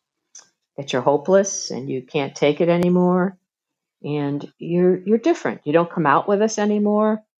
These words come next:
You're not taking care of your personal appearance. You always had your hair and your clothes really nice, and I, I notice now you're not taking care of yourself." And yesterday you said something like, you know, "They'd be better off without me." So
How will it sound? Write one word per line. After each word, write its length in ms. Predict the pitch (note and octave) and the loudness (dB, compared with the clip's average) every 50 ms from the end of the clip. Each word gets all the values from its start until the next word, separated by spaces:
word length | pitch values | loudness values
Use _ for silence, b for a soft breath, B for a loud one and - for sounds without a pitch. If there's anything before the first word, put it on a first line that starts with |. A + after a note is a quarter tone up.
| _ _ _ _ _ _ | _ _ _ _ _ _
You're 340 | - - - F3 F#3+ G3 | -20 -16 -6 0 0 2
not 240 | G#3 A3 G#3+ G#3 G#3 - - _ _ _ _ _ _ _ _ | 4 4 2 0 -2 -6 -14 _ _ _ _ _ _ _ _
taking 300 | - G#3 G3+ G3+ A#3 A3 | 0 0 0 2 0 -2
care 160 | A3 A#3 G#3+ | 2 2 0
of 100 | G#3+ G#3 | 2 2
your 120 | A3+ G#3+ G#3+ | 0 -2 0
personal 400 | - B3 A3+ A3+ - A3+ G#3+ G#3 | 0 0 0 0 0 -2 -2 -4
appearance. 520 | G#3 - A3+ C4 F4+ D4+ F3 C3+ - - | -4 -4 -4 -2 -2 -2 -2 -4 -4 -2
You 60 | D3+ | 2
always 280 | D3+ E3 G3 G#3 G#3+ - | 2 4 4 2 2 2
had 180 | A3 G#3 F#3 D#3+ | 0 0 0 0
your 120 | C3 C3 | -4 -4
hair 460 | C3+ C#3+ D#3 F3 G3 G3+ G#3+ A3+ G#3+ | -2 0 2 4 4 4 4 4 2
and 100 | G3 D#3 | 0 -2
your 80 | B2 - | -4 -8
clothes 400 | _ _ - F3+ F#3+ G3+ G#3+ G#3+ | _ _ 2 2 4 4 2 0
really 280 | G#3+ G#3+ G#3 G3+ G3 | 0 0 2 2 2
nice, 400 | G3 G3 G3 G3 G3+ G3+ - - | 2 2 2 2 2 0 -2 -4
and 140 | D#3 C#3 C3+ | -8 -8 -8
I, 80 | C#3+ - _ _ _ _ _ _ _ _ - | -10 -12 _ _ _ _ _ _ _ _ -4
I 80 | E3 | 0
notice 400 | E3+ E3+ F3 F#3 F#3+ F#3+ F#3+ F#3+ | 2 4 4 4 4 4 2 0
now 160 | F#3 F3+ F#3+ | 0 2 2
you're 160 | F#3+ F#3+ F#3 F3 | 2 2 2 2
not 200 | F3+ F3 F3 - | 0 0 -2 -2
taking 300 | - F#3+ F#3+ - F#3 F#3 | -2 -4 -4 -4 -10 -14
care 280 | _ - A3 A3+ A#3+ | _ -4 -2 0 0
of 100 | A#3 G#3+ | 0 0
yourself." 480 | E3 C3+ C#3 C#3 - - - - - _ _ _ _ _ _ _ _ _ _ _ _ _ _ _ - | -4 -6 -6 -8 -8 -8 -8 -8 -10 _ _ _ _ _ _ _ _ _ _ _ _ _ _ _ -4
And 120 | F3 F#3 | 0 2
yesterday 520 | A3 C#4+ F4+ - - - A3 F3+ E3+ D#3 D#3 | 2 2 0 0 0 0 2 4 4 4 4
you 160 | D3+ D#3 D#3+ | 2 0 -2
said 320 | - - E3+ D#3+ D#3+ - | 0 2 2 2 2 0
something 420 | - D#3+ D#3 D#3+ - D#3+ D#3 D3+ D3 | -4 -4 -4 -4 -4 -4 -4 -2 -2
like, 280 | D3+ D3 C#3+ D3 C#3+ _ _ _ _ _ _ _ _ _ _ - | -2 -2 -2 -2 -4 _ _ _ _ _ _ _ _ _ _ -6
you 100 | E3+ E3 | -4 -2
know, 120 | D#3 D#3 | -2 0
"They'd 240 | D#3 F3+ G3+ A3 - | 0 0 0 0 0
be 100 | A3 G3 | -2 -2
better 360 | F#3 F3+ F3 E3+ E3+ E3 D#3+ | 0 0 2 2 2 2 2
off 240 | D#3 D#3 D#3+ E3 - | 2 2 0 -2 -4
without 440 | D3 C#3+ E3+ E3 E3 F3+ - - D3 | -6 -4 0 0 0 0 0 -4 -8
me." 220 | B2 - - - _ _ _ _ _ _ _ _ _ _ _ - | -12 -12 -12 -14 _ _ _ _ _ _ _ _ _ _ _ -10
So 480 | - - F3+ E3 D#3 D3+ D3+ - - | -2 0 2 4 4 2 2 -2 -6